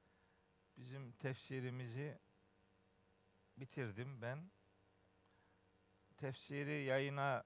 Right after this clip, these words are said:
vermeden önce meali arkadaşlarımızın, kardeşlerimizin hizmetine sunduk. Ee, bir stilde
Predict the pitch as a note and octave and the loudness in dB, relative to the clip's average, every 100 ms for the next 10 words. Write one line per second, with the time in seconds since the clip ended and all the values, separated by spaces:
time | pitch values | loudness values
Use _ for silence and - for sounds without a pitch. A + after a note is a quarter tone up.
0 | - A#2 B2+ C#3 B2 G#2+ G#2+ A#2 B2+ A#2+ | -4 0 4 4 2 2 0 0 -2 -2
1 | D3 D#3 - A2 C3 C#3+ C#3+ C#3 C3+ B2 | -2 -4 -6 -4 2 10 12 12 10 4
2 | F2 - - - - - - _ _ - | 0 -8 -20 -20 -20 -20 -20 _ _ -6
3 | A2+ G2+ G#2+ A2 - A2 G#2 G#2+ G2+ G#2 | -4 -4 -4 -4 -2 -4 -2 -4 -4 -6
4 | A2 - - - - A2+ A2+ A2 G#2+ - | -8 -14 -20 -20 -2 4 6 4 -2 -2
5 | G#2+ G#2+ A2 A2 A2 G#2+ A2 - A2 G2+ | -2 -4 -4 -4 -4 -4 -6 -4 -6 -6
6 | - G2+ G#2 D3+ - - - - - - | -8 -10 -10 -12 -16 -20 -20 -20 -20 -20
7 | - - - - - A2 A2+ G3 - - | -20 -20 -20 -20 -18 -16 -16 -20 -20 -20
8 | - - - - - - - - - D3 | -20 -20 -20 -20 -20 -20 -20 -20 -20 -18
9 | A2+ B2 D3+ C#3+ - C3 C#3+ C3 B2+ C3 | -10 -2 0 0 -6 -4 0 2 6 6
10 | B2+ | 6